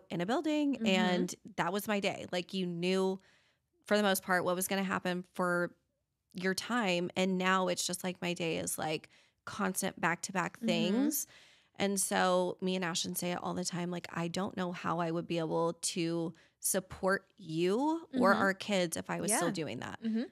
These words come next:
Speaker 1: Like, it's just, our lives have just kinda done a crazy tailspin, and it's just that the kids are at that age where we have to focus on them so much
Speaker 2: Mm-hmm.
Speaker 1: more. Um, but yeah, it's been insane. And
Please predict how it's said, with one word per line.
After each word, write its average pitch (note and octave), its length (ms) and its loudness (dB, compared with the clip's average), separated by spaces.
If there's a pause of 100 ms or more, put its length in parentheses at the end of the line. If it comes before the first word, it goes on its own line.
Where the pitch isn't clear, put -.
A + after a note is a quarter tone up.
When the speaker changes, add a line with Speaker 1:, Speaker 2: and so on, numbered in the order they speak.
Speaker 1:
Like, F#3 160 0
it's F#3+ 200 0
just, - 320 -2 (220)
our F3+ 180 2
lives E3+ 360 0
have F#3 100 -6
just F3 260 -2
kinda E3+ 300 -2 (560)
done E3+ 320 2
a F3+ 80 -4
crazy F#3 540 -4
tailspin, E3 640 -2 (380)
and F3+ 240 -2 (180)
it's - 180 -2
just - 180 -4
that - 180 -10
the F#3 100 -2
kids F#3 240 -2
are G3+ 80 -4
at F#3+ 80 -2
that F#3 180 -2
age E3+ 300 -2
where F3 140 0
we E3+ 100 -2
have F3 160 -4
to F3 100 -2
focus F3 480 -6
on G3+ 140 -2
them G3+ 220 0
so F3 400 0
much F#3 300 -2
Speaker 2:
Mm-hmm. G#3+ 100 0
Speaker 1:
more. E3+ 400 0 (640)
Um, F3 480 0 (180)
but F3 140 0
yeah, E3 260 0
it's F3 160 -4
been F#3 200 0
insane. E3 540 -2 (120)
And F3 300 -2